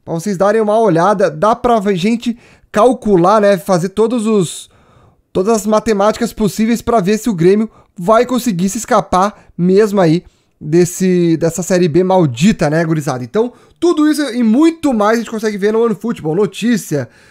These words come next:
ah, tabelas de qualquer outro campeonato. E tudo isso de graça, seja pro iPhone ou seja pro Android. O link vai tá na descrição e no comentário fixado. Ou então, pode colocar o celular aí na tela. Se você estiver no P C, obviamente, né, ou num tablet, sei lá,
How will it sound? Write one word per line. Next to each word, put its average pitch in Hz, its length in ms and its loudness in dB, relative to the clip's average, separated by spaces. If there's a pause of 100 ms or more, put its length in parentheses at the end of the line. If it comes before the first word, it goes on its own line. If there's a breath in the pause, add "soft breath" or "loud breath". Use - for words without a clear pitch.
(140 soft breath)
ah, 151 220 -2
tabelas 185 400 0
de 170 80 -8
qualquer 208 380 -2
outro 214 200 0
campeonato. 175 720 -4 (320 soft breath)
E 254 80 -4
tudo 269 240 -2
isso 262 160 -4
de 247 140 -4
graça, 226 420 0
seja 233 500 -2 (360)
pro 226 200 0
iPhone 240 440 -2
ou 240 100 0
seja 214 400 -2
pro 214 180 -4
Android. 180 540 0 (260 soft breath)
O 180 80 0
link 233 280 0
vai 214 160 0
tá 208 180 -2
na 208 80 0
descrição 196 500 -4
e 226 60 -2
no 220 140 -2
comentário 196 420 -2
fixado. 254 680 -2 (200 loud breath)
Ou 269 120 0
então, 269 480 0
pode 247 220 -2
colocar 240 240 -2
o 226 40 -8
celular 226 300 0
aí 226 80 -2
na 226 140 -2
tela. 208 340 -2 (380 soft breath)
Se - 100 -12
você 185 120 -2
estiver 185 240 0
no 202 100 -2
P 202 100 -2
C, 208 140 -4
obviamente, 196 580 0
né, 190 140 0
ou 190 80 0
num 170 160 -2
tablet, 180 420 -2
sei 175 140 -6
lá, 185 220 -2